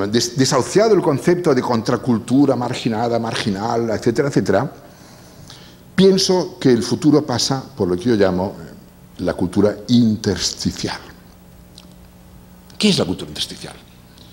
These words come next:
Miren ustedes, la red, Internet, que, que es el emblema supremo de la globalización mediática, ha creado unos sistemas comunicativos que están dominados fundamentalmente bajo el hegemonismo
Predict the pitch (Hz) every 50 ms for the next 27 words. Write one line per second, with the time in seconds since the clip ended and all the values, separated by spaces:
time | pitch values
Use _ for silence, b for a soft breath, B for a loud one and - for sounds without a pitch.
0 | B B B B B B B B B B 202 190 - - 190 - - - - 104
1 | 113 131 202 214 214 214 - - 117 110 110 120 139 180 196 185 - - - -
2 | - - - - - - - - - - - - - - - - - - - -
3 | - - - - - - 107 - - 95 85 - 85 87 90 110 104 95 - 101
4 | 85 110 110 101 95 90 87 90 92 90 85 80 90 107 107 107 104 - - 95
5 | - - 90 82 82 85 95 110 113 - 151 127 - 143 165 185 - - - -
6 | - - - - - - - - B B B B B B B B B B 156 160
7 | - 175 170 156 139 135 110 - - 170 147 139 - - 123 104 101 98 92 98
8 | - - 147 139 147 135 139 - 104 - - 131 127 131 123 104 98 87 90 85
9 | 85 85 107 117 113 104 - - 78 76 87 87 123 143 175 185 180 170 - 175
10 | 180 175 B B B B B B - 92 104 107 - - 123 110 104 - - 104
11 | 90 92 117 143 151 127 135 135 135 135 135